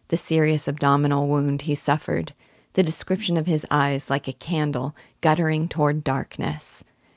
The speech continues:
the stab of pain he feels when he bends toward Bob, and the way he rides off into the shadows. But the answer of whether he lives or dies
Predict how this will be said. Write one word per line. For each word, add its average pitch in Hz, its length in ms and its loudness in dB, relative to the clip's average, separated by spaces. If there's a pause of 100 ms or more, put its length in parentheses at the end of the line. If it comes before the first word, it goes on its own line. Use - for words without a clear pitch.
(140)
the 170 80 -4
stab 160 360 0
of - 200 -6
pain 156 340 0
he 160 160 0
feels 151 400 0
when 151 100 0
he 151 60 0
bends 156 340 0
toward 151 320 -2
Bob, 147 400 -2 (540)
and 175 100 2
the 160 60 4
way 165 140 2
he 165 160 0
rides 147 480 0
off 139 420 -2
into 156 220 -2
the 139 100 -2
shadows. 127 840 -2 (840)
But 180 120 -4
the 208 180 2
answer 214 380 2
of 170 100 0
whether 170 240 2
he 165 160 2
lives 180 400 0
or 160 180 0
dies 165 600 -2